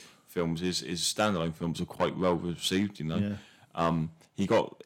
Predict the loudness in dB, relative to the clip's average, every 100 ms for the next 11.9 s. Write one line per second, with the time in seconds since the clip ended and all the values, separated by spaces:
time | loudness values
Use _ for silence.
0 | -14 -8 -2 0 2 0 -2 -6 -6 -8
1 | -14 -4 0 2 2 0 -4 -10 _ _
2 | _ 0 2 4 0 -2 -4 0 0 0
3 | 0 2 0 -2 -2 0 0 -4 -14 _
4 | _ -6 0 2 2 0 -2 _ _ -20
5 | _ _ -6 -4 -4 0 0 2 2 0
6 | 0 -2 0 2 0 0 -2 -2 _ _
7 | _ -4 0 2 2 0 -4 -20 -20 _
8 | -2 2 4 2 2 2 2 0 0 -4
9 | -10 -2 -2 0 0 0 -2 -2 -2 -2
10 | -6 _ _ _ _ -4 0 2 2 2
11 | 0 -2 -4 -12 -2 2 4 4